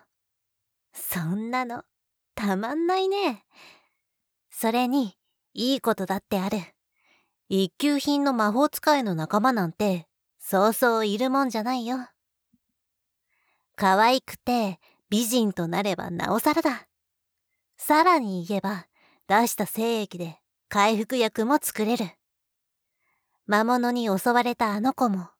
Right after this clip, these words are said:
竜に噛まれた彼も。そんな私の愛の営みからの出がらしで助かったんだ。素晴らしいことだね。かっこいい勇者になりたい？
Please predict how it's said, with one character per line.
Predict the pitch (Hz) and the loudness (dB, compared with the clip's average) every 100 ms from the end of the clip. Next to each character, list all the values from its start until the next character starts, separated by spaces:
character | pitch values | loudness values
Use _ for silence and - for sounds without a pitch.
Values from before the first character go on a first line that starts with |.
| _ _ _ _ - | _ _ _ _ 0
竜 | 294 339 | 4 6
に | 285 196 | 4 0
噛 | 175 180 | -2 -2
ま | 202 | 0
れ | 226 | -2
た | - 160 | -4 -8
彼 | - 214 254 | -4 0 0
も。 | 185 - _ _ _ _ _ _ _ _ _ _ _ _ | -2 -10 _ _ _ _ _ _ _ _ _ _ _ _
そ | - - 196 240 | -8 0 0 2
ん | |
な | 262 240 | 2 0
私 | 202 240 247 | 0 -2 0
の | 254 247 | 0 4
愛 | 277 294 | 4 4
の | 247 | 0
営 | 180 202 220 240 | -2 -2 -2 -2
み | 254 | -2
か | 254 | -2
ら | 269 | -2
の | 240 | -4
出 | 170 160 | -4 -2
が | 185 | -2
ら | 214 | -2
し | 240 | -2
で | 233 | -2
助 | 226 185 - | -2 -6 0
か | 311 | 0
っ | - | 2
た | 320 | 0
ん | |
だ。 | 208 180 - _ _ _ _ _ _ | 0 -4 -10 _ _ _ _ _ _
素 | - - 214 | -4 0 4
晴 | 294 | 4
ら | 339 | 4
し | 370 415 370 | 2 2 0
い | |
こ | - 208 | -2 -6
と | 226 | -4
だ | 196 | -4
ね。 | 185 277 233 175 _ _ _ _ _ _ _ _ _ _ _ _ _ _ _ _ | -4 -4 -6 -10 _ _ _ _ _ _ _ _ _ _ _ _ _ _ _ _
か | - 208 | -4 -4
っ | 202 | -4
こ | - 403 | 0 2
い | 440 415 262 | 4 2 0
い | |
勇 | 247 240 | -2 -4
者 | 220 | -4
に | 190 | -4
な | 175 | -4
り | 190 | -4
た | 208 | -4
い？ | 180 196 | -4 -2